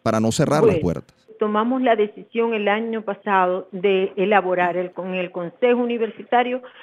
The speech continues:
Speaker 2: los lineamientos de emergencia académica y operativa, que fueron evaluados nuevamente este año y en virtud de que la situación se ha profundizado, hemos tomado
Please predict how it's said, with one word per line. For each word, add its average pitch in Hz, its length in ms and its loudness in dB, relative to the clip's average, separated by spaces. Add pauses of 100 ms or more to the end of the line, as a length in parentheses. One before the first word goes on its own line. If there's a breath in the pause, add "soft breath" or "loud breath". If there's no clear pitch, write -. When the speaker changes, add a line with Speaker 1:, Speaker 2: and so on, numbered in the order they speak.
(260 loud breath)
Speaker 2:
los 233 260 4
lineamientos 233 720 0
de 247 80 0
emergencia 220 720 2
académica 202 640 0
y 180 120 -2
operativa, 175 640 -4 (420 loud breath)
que 226 140 2
fueron 240 320 4
evaluados 214 680 4
nuevamente 214 840 0
este 233 320 0
año 339 380 -2 (320 soft breath)
y 240 420 2 (240)
en 190 240 0
virtud 180 460 -2 (200)
de 208 280 2
que 202 100 2
la 185 400 2 (720 soft breath)
situación 233 960 0
se 208 100 2
ha 214 180 4
profundizado, 247 760 0
hemos 240 260 -2
tomado 233 540 2